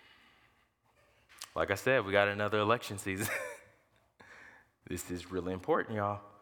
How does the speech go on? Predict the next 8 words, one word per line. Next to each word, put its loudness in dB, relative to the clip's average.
Who -4
are -2
you -4
following? -4
Who -8
are -4
you -4
following? 0